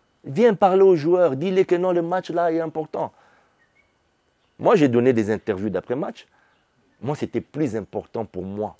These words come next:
de gagner contre Gasogi que, que, que, que, que Rayon. Pour être champion, c'est gagner toutes les petites équipes. Après, tu sais que quand tu joues contre les équipes du top quatre,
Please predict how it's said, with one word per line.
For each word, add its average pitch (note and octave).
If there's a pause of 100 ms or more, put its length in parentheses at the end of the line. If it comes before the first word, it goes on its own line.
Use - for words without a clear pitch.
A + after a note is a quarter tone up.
(400)
de F#2+
gagner G#2+
contre G2
Gasogi F#2 (720)
que, F#2 (380)
que, F2
que, E2+
que, F2
que G2
Rayon. D3 (1160)
Pour D3
être B3
champion, A#2+ (1600)
c'est B2
gagner B2+
toutes -
les G#2+
petites G#2+
équipes. - (760)
Après, E3+
tu B2
sais B2
que G#2+
quand A#2+
tu G2+
joues G2+
contre G2+ (400)
les F#2+
équipes A2
du F#2+
top -
quatre, -